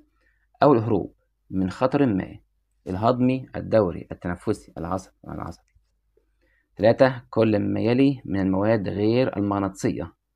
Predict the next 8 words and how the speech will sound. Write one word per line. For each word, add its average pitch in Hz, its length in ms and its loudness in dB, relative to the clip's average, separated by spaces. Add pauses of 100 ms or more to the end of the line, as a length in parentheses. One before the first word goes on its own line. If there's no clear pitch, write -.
(160)
ما 95 140 -2
عدا 113 400 0 (1000)
النحاس، 110 500 0
الخشب، - 520 -4 (300)
الورق، 98 460 0
الحديد، 92 500 -4
طبعًا 85 160 -12
الحديد. 87 400 -14